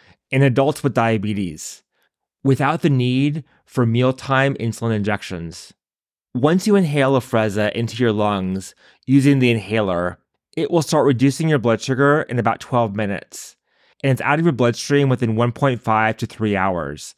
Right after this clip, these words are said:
depending on the dose. Keep in mind that Afrezza must be used with basal insulin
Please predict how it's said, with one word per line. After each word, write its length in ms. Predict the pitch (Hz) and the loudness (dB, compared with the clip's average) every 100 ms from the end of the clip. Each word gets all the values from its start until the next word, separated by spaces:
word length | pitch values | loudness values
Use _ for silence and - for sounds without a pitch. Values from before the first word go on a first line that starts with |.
| _ _ - | _ _ -8
depending 420 | 123 123 131 117 | -4 0 2 2
on 120 | 110 | 0
the 40 | 101 | -2
dose. 580 | 104 95 90 - - _ _ _ _ - | -2 -4 -6 -14 -18 _ _ _ _ -4
Keep 260 | 190 202 | 0 2
in 160 | 220 160 | 2 2
mind 560 | 120 110 117 135 147 - | 2 0 0 0 -4 -4
that 140 | 131 120 | -2 0
Afrezza 500 | - 135 135 127 120 | 0 0 2 2 2
must 360 | 113 127 - | 2 0 -2
be 80 | 151 | -4
used 320 | 120 123 117 | 0 0 0
with 160 | 113 - | -4 0
basal 320 | 113 113 120 | 0 0 -2
insulin 720 | 107 110 - 131 139 151 | -2 -4 -2 0 2 0